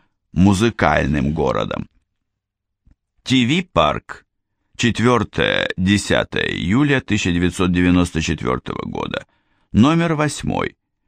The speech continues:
Еженедельный журнал А О Ти Ви Парк, Москва. Песне ты не скажешь «до свидания»,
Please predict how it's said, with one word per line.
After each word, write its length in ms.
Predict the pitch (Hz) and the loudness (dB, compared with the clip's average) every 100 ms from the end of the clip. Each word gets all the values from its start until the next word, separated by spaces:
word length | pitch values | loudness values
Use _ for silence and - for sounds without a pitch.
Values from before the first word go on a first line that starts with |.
| _ - | _ 0
Еженедельный 960 | 110 107 113 113 104 131 123 113 104 | 2 4 4 2 2 2 2 2 2
журнал 640 | 85 90 90 95 107 104 - - | 2 2 4 4 4 2 -2 0
А 180 | 85 | 2
О 220 | 87 101 87 | 4 2 0
Ти 280 | - 87 | 0 0
Ви 180 | 85 85 | 2 2
Парк, 600 | - 52 57 - - - _ _ - | 0 0 0 -2 -10 -20 _ _ -2
Москва. 600 | 85 82 - - - - _ _ _ _ _ _ _ _ _ _ _ _ _ _ | 0 0 -4 -6 -6 -6 _ _ _ _ _ _ _ _ _ _ _ _ _ _
Песне 580 | - 165 170 - 135 127 | 0 2 2 0 2 2
ты 200 | - 117 | 0 2
не 140 | 107 104 | 4 2
скажешь 640 | - 90 85 71 67 - - | -2 0 0 0 -4 -4 -4
«до 120 | 78 | -4
свидания», 920 | - 52 57 113 170 165 160 160 | -4 -6 -2 0 2 0 0 -2